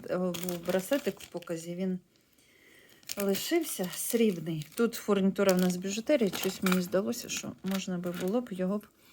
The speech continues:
скомпонувати разом. Ось такий на сріблі, а плюс-мінус на маленьку руку, на зап'ястя сімнадцять сантиметрів. Ось такий.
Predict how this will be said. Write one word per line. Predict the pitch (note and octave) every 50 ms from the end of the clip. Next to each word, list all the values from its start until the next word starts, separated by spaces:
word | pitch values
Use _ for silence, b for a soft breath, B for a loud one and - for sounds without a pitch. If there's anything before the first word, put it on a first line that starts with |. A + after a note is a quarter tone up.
| B B B B B B B
скомпонувати | - - - - F#3+ F#3+ F#3 - F#3 F#3 F#3 F3+ F3+ F#3 F#3+ - - F#3+
разом. | F#3 F#3+ F#3+ F#3 F#3 E3+ D#3 - - -
Ось | - - -
такий | - - E3+ - - E3+ E3
на | E3+ F3 F3
сріблі, | - - B3+ D4 C4+ A3+ F#3 F3 - - -
а | - F#3+ F#3 - - - - - - _ _ _
плюс-мінус | - F#3 F#3 F#3+ F#3+ - G#3 F#3+ F#3 F3 - -
на | F#3+
маленьку | F#3 F#3+ G#3+ B3 C4 B3 A3+ - -
руку, | - - - - -
на | F3 F3
зап'ястя | F3+ - - - - G3+ G3+ - - - -
сімнадцять | G3 - - - F#3+ F#3+ F#3+ F#3 F#3 F#3 - - -
сантиметрів. | - - F#3+ F#3+ - F#3 F#3 F#3 F#3 F#3 F#3 - - - G3+ G#3 B B B B B B B B B B B B B B B B B - _ _ - A3+ G#3+
Ось | G#3 -
такий. | - - - - - - G#3 G3+